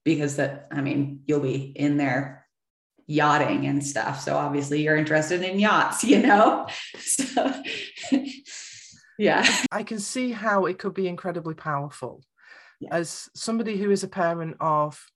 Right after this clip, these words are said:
Speaker 2: kids with additional support needs, I have one who rarely goes out of the house. She lives her life online.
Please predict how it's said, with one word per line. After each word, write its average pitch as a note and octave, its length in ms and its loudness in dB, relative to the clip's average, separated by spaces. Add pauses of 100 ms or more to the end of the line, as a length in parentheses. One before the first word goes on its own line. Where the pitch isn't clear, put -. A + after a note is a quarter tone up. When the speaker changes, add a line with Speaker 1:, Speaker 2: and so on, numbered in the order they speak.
(380)
Speaker 2:
kids E3+ 300 -6
with E3+ 240 -2
additional D#3 400 -6
support E3+ 420 -4
needs, - 560 -12 (480)
I F3 120 0
have E3+ 480 -2
one E3 540 0
who D3+ 680 -6 (400)
rarely A3 380 -4
goes F3+ 260 -2
out D#3+ 160 -4
of - 80 -14
the D3 80 -8
house. - 640 -10
She - 260 -4
lives G3 280 -2
her E3 220 -2
life D#3+ 400 -4
online. D3+ 600 -4